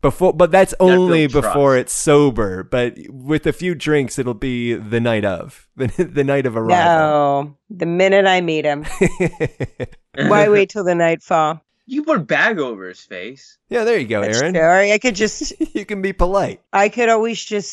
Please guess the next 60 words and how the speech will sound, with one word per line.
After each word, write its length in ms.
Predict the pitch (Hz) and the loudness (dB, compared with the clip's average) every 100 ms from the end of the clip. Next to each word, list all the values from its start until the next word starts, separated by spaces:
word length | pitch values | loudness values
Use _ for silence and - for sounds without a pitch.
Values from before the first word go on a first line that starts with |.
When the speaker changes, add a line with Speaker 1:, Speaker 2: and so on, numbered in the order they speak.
| - | -8
Speaker 3:
sit 200 | 226 220 | -4 -2
on 500 | - 180 185 190 185 - 175 | -2 -2 0 -4 -8 -14 -2
one 300 | 185 196 196 | 0 2 0
side 400 | - 196 170 175 | -2 0 2 0
of 120 | 165 | -2
him, 200 | 156 147 | -6 -6
like, 200 | 147 151 | -6 -8
his 160 | 180 156 | -10 -8
good 260 | 170 165 - | -6 -6 -2
side, 440 | 202 190 196 165 | 0 2 0 -2
you 100 | 170 | -4
know, 280 | 165 170 208 _ | -2 -2 -6 _
and 140 | 170 180 | -6 -2
just 220 | 180 - | -4 -2
tell 180 | 214 190 | 0 0
him, 80 | 185 | 2
like, 220 | 170 165 | -2 0
"Don't 320 | 214 240 247 | 0 2 0
look 240 | 226 220 208 | -2 -2 -2
at 120 | - | -6
me 140 | 165 | -4
when 120 | 160 160 | -4 -4
you 100 | 151 | -4
talk 280 | 156 143 - | -2 -2 -4
to 80 | |
me, 120 | 147 139 | -10 -8
'cause 120 | 151 | -2
I 100 | 151 | -2
gotta 240 | 147 160 156 | 0 -2 -2
just 240 | 160 135 | -6 -8
look 220 | 160 160 | -8 -6
at 160 | 165 - | -8 -6
this 200 | 160 - | -6 -4
side 280 | - 151 151 | -4 -2 -2
of 40 | |
your 120 | 147 | -4
face." 520 | 143 151 151 - - 175 | -6 -6 -6 -8 -8 -4
Speaker 1:
I 100 | 190 | -2
mean, 260 | 196 190 | -2 -4
you 100 | 190 | -8
can 220 | 214 214 190 | -8 -8 -8
sit 280 | - 208 208 | -4 -2 -2
on 100 | 180 | -2
his 260 | 170 - | -6 -8
face 580 | - 156 139 127 123 - | -10 -8 -4 -4 -6 -8
with 80 | 123 | -8
his 160 | 123 - | -8 -8
torso 640 | - 151 143 - 143 127 | -6 -4 -6 -6 -4 -4
behind 640 | 113 120 117 135 139 123 98 | -6 -8 -6 -6 -6 -8 -10
you, 240 | 104 104 | -8 -6
and 120 | 110 | -6
you 100 | 120 | -8
can 160 | - 123 | -8 -10
stare 300 | - 131 127 | -8 -6 -6
at 60 | 127 | -6
a 40 | |
picture 520 | - 123 - 131 123 | -4 -6 -6 -8 -6
of 100 | 120 | -6
Bruce 240 | 123 127 - | -8 -10 -10
Willis. 520 | 165 - - - | -10 -12 -14 -18